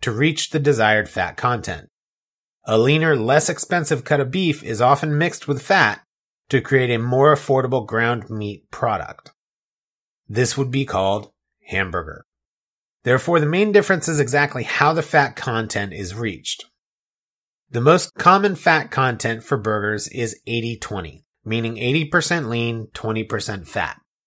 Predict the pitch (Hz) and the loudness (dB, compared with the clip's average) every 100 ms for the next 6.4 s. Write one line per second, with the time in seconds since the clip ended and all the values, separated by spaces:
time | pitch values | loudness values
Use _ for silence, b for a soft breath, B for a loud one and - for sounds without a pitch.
0 | _ _ _ _ _ - 117 117 117 - | _ _ _ _ _ -4 -2 -2 -2 -2
1 | 151 156 147 135 127 127 117 107 117 147 | 0 2 2 0 0 0 0 -2 0 0
2 | - 170 151 - - 143 151 160 151 165 | 0 -2 -4 -8 2 4 4 2 0 0
3 | 139 123 143 160 156 143 139 143 143 117 | 0 0 2 2 4 6 8 6 2 -4
4 | 107 131 123 120 107 107 - _ _ - | 0 0 2 0 -2 -6 -10 _ _ -6
5 | 127 113 117 117 113 120 208 175 160 156 | 2 4 4 0 -6 -4 -4 0 2 2
6 | - 156 147 | 2 0 -2